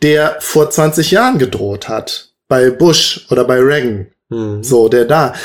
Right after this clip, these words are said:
Speaker 1: Was wir jetzt haben, ist ja totales, <laughs> es ist ja noch mal alles noch mal viel, ich sag's jetzt mal, dümmer.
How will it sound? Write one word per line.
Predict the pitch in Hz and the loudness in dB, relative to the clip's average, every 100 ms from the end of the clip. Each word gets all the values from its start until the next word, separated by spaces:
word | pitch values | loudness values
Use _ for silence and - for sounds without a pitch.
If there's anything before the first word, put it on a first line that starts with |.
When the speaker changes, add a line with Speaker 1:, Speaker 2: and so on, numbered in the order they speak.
| - | -8
Speaker 1:
Was | - 143 147 | -4 0 0
wir | |
jetzt | 139 202 - | 2 0 0
haben, | 156 151 170 | -2 -2 -2
ist | 175 | -2
ja | 180 151 - | 0 0 -2
totales, | - - 147 - 165 165 151 - _ _ _ - | -4 -6 -4 -2 2 2 0 -8 _ _ _ -14
<laughs> | - - - - - - - - _ _ _ _ - | -12 -12 -12 -12 -14 -18 -20 -20 _ _ _ _ -6
es | - - - | -2 -2 -2
ist | - - | 0 2
ja | 156 | 2
noch | 160 - | 2 2
mal | 160 | 0
alles | - 156 202 - | 2 2 2 2
noch | 151 175 | 0 0
mal | 185 160 160 | 2 0 0
viel, | - 160 185 202 320 - - - - - | -2 0 4 4 2 -2 -16 -20 -20 -14
ich | - | -4
sag's | 151 151 | -2 0
jetzt | 180 - | -2 0
mal, | 147 170 | 0 0
dümmer. | 180 - 311 302 110 101 - | -2 -2 0 2 0 -4 -12